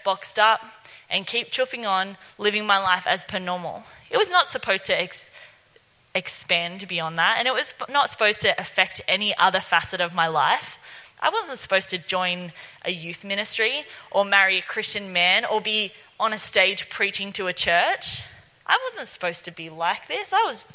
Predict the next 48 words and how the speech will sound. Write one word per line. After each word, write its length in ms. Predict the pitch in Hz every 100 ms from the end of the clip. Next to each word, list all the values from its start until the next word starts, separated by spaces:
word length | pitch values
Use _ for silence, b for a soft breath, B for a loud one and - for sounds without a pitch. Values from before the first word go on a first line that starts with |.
| B B B
just 180 | 240 -
supposed 240 | 226 226
to 40 | 214
be 120 | 220
living 280 | 226 233 208
a 40 |
better 260 | 180 226 220
version 380 | 208 220 226
of 80 | 220
my 160 | 208 196
life 280 | 196 214 -
before, 500 | 208 - 208 285 214
but 260 | 214 196 - B B B
what 160 | 226 233 196
I 180 | 233
didn't 300 | 311 311 254
know 260 | 190 180 180 202 _ _ _ _ -
and 140 | 247 247
what 140 | 254
this 180 | 262 -
lady 320 | 220 240 294
didn't 240 | 247 214 185
know 120 | 175
is 200 | 175 220
that 180 | 233 220
when 220 | 269 285
we 120 | 294
reach 380 | 240 240 262 -
out 260 | 196 240 -
for 120 | 247
the 80 | 202
healing 520 | 190 180 165 156 202 - B B
or 80 | 226
when 160 | 240 247
we 120 | 247
reach 300 | 233 233 -
out 240 | 208 226 -
for 100 | 233
the 100 | 220
miracle, 500 | 180 170 - 175 196
that 280 | 214 226 214 - B B B -
Jesus 380 | - 254 294 320
turns 360 | - 269 269
around 540 | 269 214 180 170 185 -
and 180 | - 220
wants 240 | 220 226 -
an 160 | 214
encounter. 760 | 220 202 - 180 190 190 180